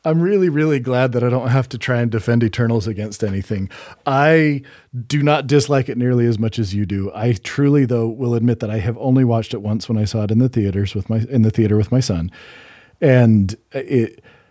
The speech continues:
you know, I came out of it going, "That was actually kinda cool." And the more I've thought about it, I'm like, "I don't really feel like I need to watch that again." And so maybe that says something.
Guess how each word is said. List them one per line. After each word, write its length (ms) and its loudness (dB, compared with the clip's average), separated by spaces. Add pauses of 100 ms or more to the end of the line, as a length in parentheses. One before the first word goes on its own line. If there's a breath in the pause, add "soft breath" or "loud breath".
(180 soft breath)
you 280 -2
know, 120 4
I 80 4
came 220 2
out 140 4
of 60 -2
it 60 -4
going, 240 0 (260 soft breath)
"That 120 -4
was 120 2
actually 280 -2
kinda 240 2
cool." 400 -2
And 160 -2
the 40 0
more 160 0
I've 100 -2
thought 160 0
about 180 0
it, 80 0
I'm 100 -2
like, 300 -4
"I 100 -8
don't 180 -2
really 200 0
feel 160 0
like 180 0
I 60 -2
need 140 0
to 80 -2
watch 240 0
that 160 -4
again." 560 -4
And 200 2
so 220 0
maybe 240 0
that 220 0
says 240 2
something. 420 -2